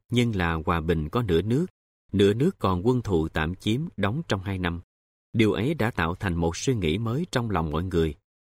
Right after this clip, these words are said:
Và suy nghĩ gì thì cứ suy nghĩ, việc phải làm cho tốt.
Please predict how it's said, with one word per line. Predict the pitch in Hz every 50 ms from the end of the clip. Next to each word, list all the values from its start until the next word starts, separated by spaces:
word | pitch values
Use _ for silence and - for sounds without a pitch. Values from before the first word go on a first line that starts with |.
| _ _ _ -
Và | 95 107 98 92 90
suy | - - 131 123
nghĩ | 113 90 87 113
gì | 120 - 101 90 85 82
thì | - - 87
cứ | - - 139 156
suy | - - 117 104
nghĩ, | 87 78 73 78 113 165 190 - _ _ -
việc | 82 82 92 85 -
phải | - 95 98 113
làm | 107 90 80 73
cho | 71 - 87
tốt. | - - 107 147